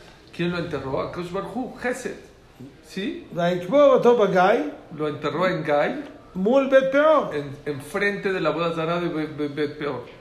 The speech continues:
Speaker 2: יש אדם שהוא נפטר, הוא לא צריך חסד של אמת שיקברו אותו?
Speaker 1: ¿Existe alguien que se muera en este mundo que no necesitan que lo entierren? ¿Alguien se puede enterrar él solo? No.
Speaker 2: אבל יש לו מיליונים בבנק, יש
Speaker 1: Pero
Speaker 2: לו
Speaker 1: tiene millones en
Speaker 2: ביזנס.
Speaker 1: el banco y todo.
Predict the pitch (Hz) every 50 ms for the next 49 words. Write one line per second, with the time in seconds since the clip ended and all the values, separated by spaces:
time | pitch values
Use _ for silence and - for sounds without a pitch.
0 | - - - 156 185 202 180 185 185 185 180 202 196 185 170 180 180 180 185 175
1 | - - 202 196 180 175 170 - - - - - 170 175 190 180 - 208 196 196
2 | - - - 156 185 175 180 165 - 180 180 175 175 180 190 185 - 185 175 -
3 | 160 156 165 175 208 254 269 277 277 240 - - - - - - - - 151 -
4 | 139 156 160 - - 185 175 170 170 175 170 165 - 156 131 - - 135 135 151
5 | 156 156 156 143 147 151 143 - 160 143 147 156 151 143 139 - 147 135 151 156
6 | 135 120 - - 160 139 127 - 123 123 123 123 120 139 139 139 156 165 160 156
7 | 151 156 165 156 - 123 165 156 143 135 143 135 143 147 143 135 135 135 131 -
8 | 139 135 - - - - - - - - - - - - - - - - - -
9 | - - 214 233 240 254 294 320 - - 277 285 277 277 269 254 262 277 277 269
10 | 269 254 247 240 226 269 285 294 277 262 254 240 233 196 226 226 202 175 175 220
11 | 220 220 220 214 214 214 214 214 214 - 240 226 214 220 247 277 277 - - 254
12 | 240 - 180 175 202 208 214 214 208 170 202 190 185 185 180 175 170 170 180 185
13 | 185 180 185 196 196